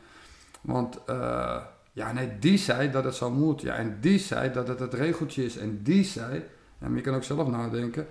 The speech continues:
Als daar een, een re-, een regel staat, nooduitgang, en daar mag ik er niet uit. En dat is de uitgang.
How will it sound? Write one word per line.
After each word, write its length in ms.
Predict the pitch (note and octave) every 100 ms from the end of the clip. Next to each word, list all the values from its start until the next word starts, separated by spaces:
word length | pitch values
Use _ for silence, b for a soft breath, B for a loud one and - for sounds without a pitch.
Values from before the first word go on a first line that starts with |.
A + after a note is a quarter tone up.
| B B B
Als 160 | A#2
daar 300 | A2+ C#3 C#3
een, 140 | C3 B2
een 80 | A#2
re-, 240 | B2+ -
een 280 | - B2 A2+
regel 300 | A2+ D#3 C3+
staat, 320 | C3 A2+ A2
nooduitgang, 720 | A#2 D3 D3+ B2 - A2+ G#2+
en 80 | A2+
daar 120 | A#2
mag 160 | B2 C3
ik 60 | C3
er 60 |
niet 220 | B2+ C#3+ C#3
uit. 240 | B2 A2+ - B B B
En 160 | A2
dat 180 | A2+ C#3
is 100 | C3+
de 100 | C#3+
uitgang. 520 | B2 D3 - A2 C3